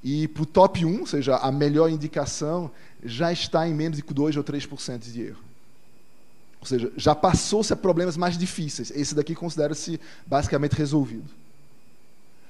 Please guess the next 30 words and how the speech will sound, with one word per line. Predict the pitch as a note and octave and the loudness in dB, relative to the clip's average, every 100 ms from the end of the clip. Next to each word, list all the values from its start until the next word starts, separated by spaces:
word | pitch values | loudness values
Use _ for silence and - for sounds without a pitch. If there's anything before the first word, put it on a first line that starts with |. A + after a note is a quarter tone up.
| - - | -16 -10
Agora, | - F#3 | 0 0
por | - C4 | 2 0
que | |
que | B3+ | 0
isso | A3+ | -2
é | |
importante? | A3 - - C#3+ A2+ - - - - - - - - - | 0 0 2 -2 -2 -10 -14 -16 -16 -16 -16 -16 -16 -8
Vou | - | 0
dizer, | D#3+ F#3 - | 4 4 8
vai | G3 | 6
mudar | G#3+ F#3+ G#3+ | 8 4 4
a | |
sua | G#3+ G3 | 6 4
vida | D3 D3 F3 F#3+ | 4 2 6 6
que | F#3+ | 6
um | E3 | 2
monte | E3+ G3 | 2 0
de | F3 E3 | -2 -2
cientistas | E3+ D#3+ F3+ D#3+ E3+ | 0 0 -2 -2 -2
da | |
computação | - E3 - D#3+ - D3 C#3 | -2 -2 2 2 4 0 0
consigam | C#3 E3 E3 - D#3 D#3+ D3+ D3 C#3 - | 0 0 0 0 0 2 0 0 -8 -8
gerar | C3 E3 D#3+ E3 | 6 8 8 8
um | D#3+ | 8
algoritmo | E3+ D#3+ D3+ E3+ E3 E3+ | 8 10 8 6 0 -2
de | D3+ | -2
visão | D#3 E3+ B2+ D3+ D#3 | 0 2 2 2 2
naquele | D3 C#3+ D#3+ D3+ | 0 2 2 6
dado | D3 D#3 D3 | 6 6 4
ImageNet | D3+ D3 B2+ C#3 C#3 C#3 - | 0 0 0 2 0 -2 -14